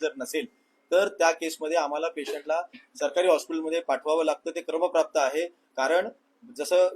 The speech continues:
मॅडमने सांगितलं की आम्हाला औषधांसाठी लागणारा खर्च,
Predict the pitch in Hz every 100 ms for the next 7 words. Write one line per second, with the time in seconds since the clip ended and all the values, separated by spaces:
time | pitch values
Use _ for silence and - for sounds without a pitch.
0 | 147 139 143 160 156 147 147 - 165 180
1 | - 117 139 151 170 185 - _ - 139
2 | - 190 196 190 185 160 156 151 - 127
3 | 135